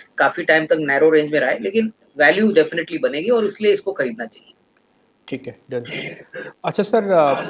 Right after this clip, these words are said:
Speaker 2: ये corona virus की जो second wave है, ऐसा काफ़ी सारे लोग बोल रहे हैं कि केसेस बढ़ रहे हैं एकदम से।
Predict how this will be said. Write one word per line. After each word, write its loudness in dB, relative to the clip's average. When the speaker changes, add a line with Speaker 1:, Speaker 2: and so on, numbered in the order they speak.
Speaker 2:
ये 2
corona 0
virus 4
की -8
जो -2
second -4
wave 0
है, -2
ऐसा -2
काफ़ी 0
सारे 0
लोग 0
बोल -4
रहे -2
हैं -10
कि -12
केसेस -8
बढ़ -2
रहे -2
हैं 0
एकदम -4
से। -6